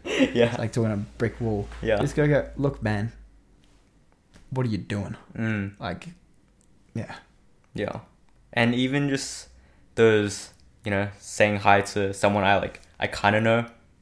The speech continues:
Speaker 1: across, like, the hallways. Those are, like, good moments, you know?
Speaker 2: It makes a lot of
Speaker 1: Yeah.
Speaker 2: people's day, I
Speaker 1: Yeah.
Speaker 2: think. I think it makes a lot of people's day. Just
Speaker 1: Yeah.
Speaker 2: being a nice dude.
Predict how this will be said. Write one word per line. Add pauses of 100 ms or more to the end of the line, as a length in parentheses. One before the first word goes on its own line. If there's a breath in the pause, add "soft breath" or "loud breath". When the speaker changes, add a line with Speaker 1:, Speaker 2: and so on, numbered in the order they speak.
(320)
Speaker 1:
across,
like,
the
hallways. (460)
Those
are,
like,
good
moments,
you
know?
Speaker 2:
It
makes
a
lot
of
Speaker 1:
Yeah.
Speaker 2:
people's
day, (100)
I
Speaker 1:
Yeah.
Speaker 2:
think. (100)
I
think
it
makes
a
lot
of
people's
day. (500 soft breath)
Just
Speaker 1:
Yeah.
Speaker 2:
being
a
nice
dude.